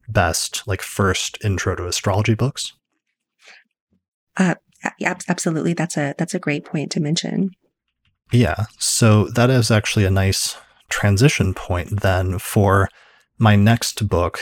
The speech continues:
Speaker 1: which is the third book on my list, which has been on my list since for most of the past decade, and definitely, um, I think I've been recommending it for, like, ten years now, and,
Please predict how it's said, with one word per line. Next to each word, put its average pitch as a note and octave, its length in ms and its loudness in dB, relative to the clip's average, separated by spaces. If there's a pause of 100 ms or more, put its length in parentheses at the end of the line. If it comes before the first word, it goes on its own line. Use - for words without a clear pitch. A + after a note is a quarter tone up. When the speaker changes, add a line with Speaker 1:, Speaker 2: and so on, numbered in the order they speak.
(140)
Speaker 1:
which G2+ 180 0
is F#2+ 80 -2
the F#2 100 0
third G#2 500 2
book F#2 220 0
on F#2+ 100 2
my F2+ 140 0
list, F#2 640 0 (140)
which G2 420 0 (540)
has G#2+ 140 4
been C#3+ 140 2
on D3 120 6
my G#2+ 100 6
list G2 380 0
since - 640 -2 (140)
for - 240 0
most A2 280 4
of A#2 80 2
the G#2+ 80 2
past - 360 -2
decade, B2+ 460 0
and G2 120 0
definitely, G2 800 0 (480)
um, F2+ 480 0
I A2 40 -4
think G#2+ 140 2
I've G2 60 0
been F#2+ 120 0
recommending F#2 540 0
it F2+ 180 -4
for, - 540 -6
like, E2+ 140 -2
ten F#2 220 -2
years A2+ 280 4
now, B2 320 4
and, F#2+ 160 2